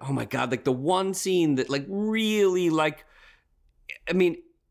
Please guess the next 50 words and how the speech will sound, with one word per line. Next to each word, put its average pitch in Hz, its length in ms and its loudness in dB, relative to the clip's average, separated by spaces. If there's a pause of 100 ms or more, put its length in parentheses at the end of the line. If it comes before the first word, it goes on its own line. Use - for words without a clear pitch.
(100)
you 214 160 0
know, 202 200 2
you 220 140 -4
don't 262 140 2
have 226 100 0
a 180 60 0
lot 139 200 2
of 120 60 -4
memories. 95 320 -2
Let's 190 120 0
be 151 100 0
real 95 160 0
for 90 100 -10
a - 20 -6
second, 73 200 -8
okay? 131 240 -2
You 208 80 0
don't 226 80 2
have 190 80 0
a 160 60 -2
lot 139 180 0
of 110 80 -8
memories 92 520 -4
from 107 200 -4
before 110 480 0
you're, 95 160 -2
like, 92 340 -4
around 110 300 -2 (100)
eight. - 320 -8 (160)
Around 240 400 0
eight 151 280 -2
is, 135 140 -2
like, 123 160 -2
when 123 200 0
you 117 80 -2
kinda, 127 240 -4
they 120 80 -2
start 123 260 -4
kinda 107 220 -6
kicking 98 320 -6
in. 76 80 -10
Seven, 185 400 -2
eight, 127 260 -6
you 139 60 -2
have 151 140 0
a - 20 0
little 135 260 0
awareness, 113 800 -2
you 147 160 -2
know? 123 260 -2